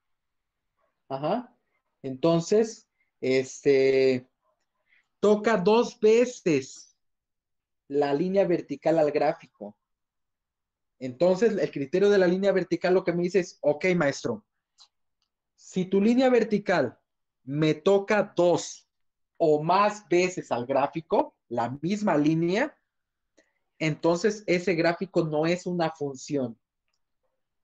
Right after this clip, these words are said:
es una relación". Y es ahí donde se establece la diferencia entre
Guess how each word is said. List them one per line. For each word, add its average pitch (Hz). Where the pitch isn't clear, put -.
es 147
una 214
relación". 160
Y 170
es 190
ahí 214
donde 214
se 170
establece 160
la 196
diferencia 208
entre 190